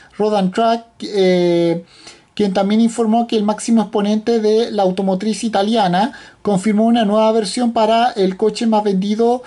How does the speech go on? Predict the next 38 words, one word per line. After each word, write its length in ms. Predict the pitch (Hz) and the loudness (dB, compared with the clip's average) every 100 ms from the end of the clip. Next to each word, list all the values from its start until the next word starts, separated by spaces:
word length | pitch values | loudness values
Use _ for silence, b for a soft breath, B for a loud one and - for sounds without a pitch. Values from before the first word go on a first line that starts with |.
| B B _ | B B _
de 80 | 196 | -2
Lamborghini, 720 | 196 190 190 190 220 180 220 226 | 2 2 0 0 2 2 2 0
el, 800 | 208 175 170 170 170 165 170 - - | 0 2 2 2 2 0 -2 -6 -4
el 400 | 180 160 160 175 | 0 2 4 2
S 280 | 196 190 220 | 0 -2 -4
U 40 | |
V 200 | 208 220 240 | -2 -2 -2
Urus, 360 | 233 196 220 | 0 0 -2
que 120 | - | -4
estrenará 600 | 190 220 196 190 208 214 | -4 -2 0 2 0 -2
sistema 420 | 180 208 196 214 220 | -6 -6 -2 0 0
de 60 | |
propulsión 460 | 214 185 185 220 214 | -2 -4 -4 0 0
híbrido 480 | 220 220 226 240 247 B B B | 0 0 0 0 -2 B B B
el 140 | 190 | 0
año 240 | 208 220 214 | 2 0 0
siguiente, 420 | 214 208 220 240 | -2 0 0 -2
o 60 | |
sea, 180 | 220 226 | -2 -2
veinte 300 | 208 220 220 | 0 0 0
veinticuatro. 480 | 208 190 190 214 247 | -2 -2 -2 -2 -2
Y 60 | 240 | -2
bueno, 360 | 180 123 117 B B B B - | -2 -4 -8 B B B B -4
y 120 | 190 | 0
luego 360 | 208 233 254 254 | 2 2 2 0
mo-, 300 | 240 214 196 | 2 0 0
modelaremos 880 | 202 202 196 196 185 214 226 240 220 | -2 0 2 2 2 2 2 0 0
el 160 | 190 | 0
Urus 340 | 202 226 240 233 | 0 0 -2 -2
como 200 | 220 196 | -2 0
un 100 | 208 | 2
híbrido 340 | 220 233 226 | 2 2 2
en 80 | 208 | 0
veinte 220 | 208 208 | 0 0
veinticuatro. 580 | 226 220 240 254 - 151 | 0 -2 -2 -2 0 0
Eso 200 | 294 254 | 0 -2
afirmó 480 | 233 240 214 233 220 | -2 0 2 2 0
Winkel-, 640 | 247 226 185 190 180 | -2 -2 0 0 0